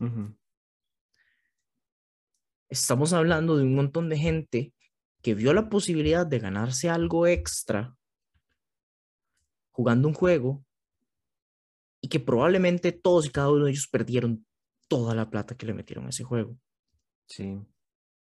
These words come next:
Speaker 2: Entonces, mae, y, y yo no entiendo por qué siguen, o sea, no, sí, sí entiendo por qué,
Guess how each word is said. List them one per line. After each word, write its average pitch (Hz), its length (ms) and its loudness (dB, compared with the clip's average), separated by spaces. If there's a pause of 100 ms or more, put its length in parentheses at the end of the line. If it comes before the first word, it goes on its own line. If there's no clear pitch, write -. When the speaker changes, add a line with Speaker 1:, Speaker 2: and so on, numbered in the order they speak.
(1700)
Speaker 2:
Entonces, 131 560 -2 (100)
mae, 139 400 0 (240)
y, 135 120 -10 (320)
y 165 120 -4
yo 143 140 4
no 175 100 4
entiendo 196 600 2
por 127 180 -4
qué 131 120 0
siguen, 170 560 0
o - 560 -20
sea, 277 100 2
no, 277 160 2
sí, 220 340 4
sí 214 120 2
entiendo 202 480 2
por - 200 -4
qué, 143 300 0